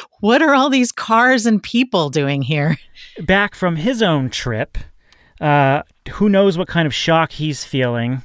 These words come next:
Speaker 2: Just in, uh, Bethesda, Maryland, outside of D C, it's Jigar Shah. He's the president of Generate Capital.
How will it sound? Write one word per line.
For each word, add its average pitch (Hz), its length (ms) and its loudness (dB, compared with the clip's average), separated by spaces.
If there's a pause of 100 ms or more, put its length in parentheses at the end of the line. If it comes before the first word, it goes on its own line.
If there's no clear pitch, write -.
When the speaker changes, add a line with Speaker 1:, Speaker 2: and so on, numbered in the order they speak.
(540)
Speaker 2:
Just - 320 -2
in, 180 280 -2
uh, 175 260 0
Bethesda, 175 460 -6
Maryland, 165 400 -2
outside 143 280 -2
of 135 60 -4
D 139 160 -6
C, 131 320 -4
it's - 140 -10
Jigar 135 260 -4
Shah. 135 360 0
He's 127 160 -4
the 127 60 -8
president 127 400 -4
of 123 60 -6
Generate 127 400 -4
Capital. 131 500 -2